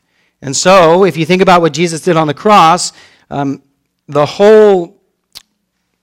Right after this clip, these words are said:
program of salvation is redu-, to reverse that process,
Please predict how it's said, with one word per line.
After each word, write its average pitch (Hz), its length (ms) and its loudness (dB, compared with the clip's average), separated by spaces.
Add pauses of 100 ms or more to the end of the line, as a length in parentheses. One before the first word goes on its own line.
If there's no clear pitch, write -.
(140)
program 185 680 2
of 170 100 -4
salvation 175 680 0
is 180 220 -6
redu-, 180 680 -4
to 165 360 -4
reverse 170 680 2
that 165 340 0
process, 202 640 -4